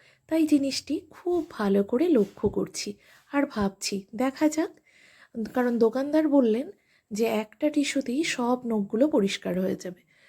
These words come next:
যদিও সেটা কার্যত হয়নি। ওরকম আমি জানি, বলেই থাকে, আর এটা হওয়া সম্ভাবনা, মানে আমার পরিষ্কার লাগছিল না। একটা টিস্যু ব্যবহার করতে করতে,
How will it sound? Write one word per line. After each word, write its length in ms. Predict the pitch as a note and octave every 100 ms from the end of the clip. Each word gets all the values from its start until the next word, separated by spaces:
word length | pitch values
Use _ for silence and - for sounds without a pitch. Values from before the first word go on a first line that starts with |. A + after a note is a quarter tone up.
| _
যদিও 360 | - E4+ F#4 F#4
সেটা 320 | F4+ C4 C4+
কার্যত 500 | C#4+ A3+ G#3 C#4+ C#4+
হয়নি। 500 | D4 C#4+ C#4+ G#3+ D4+ _ _ _ -
ওরকম 600 | G#3 A3 C4 C4+ B3+ B3
আমি 260 | - A#3+
জানি, 480 | B3 A3 G3+ G3+ F4 E4+
বলেই 360 | G3+ G3+ A3+
থাকে, 360 | A#3+ A3+ G3+ F4 - _ - -
আর 60 |
এটা 200 | F4 D4+
হওয়া 240 | C4 A#3 D4
সম্ভাবনা, 720 | - A3+ G#3 G#3 G3+ F#3+ G3
মানে 180 | G#3 C4
আমার 340 | C4 A#3+ D#4
পরিষ্কার 420 | D4 G#3+ G#3+ -
লাগছিল 540 | C#4+ F#3+ F3+ - G3 F#3
না। 180 | G3 G#3 - _
একটা 280 | - B3 C#4+
টিস্যু 300 | C4+ B3 C#4
ব্যবহার 420 | B3 A3+ B3+ C4+
করতে 320 | C4+ C#4+ C#4+ C#4+
করতে, 400 | A#3+ A3 B3+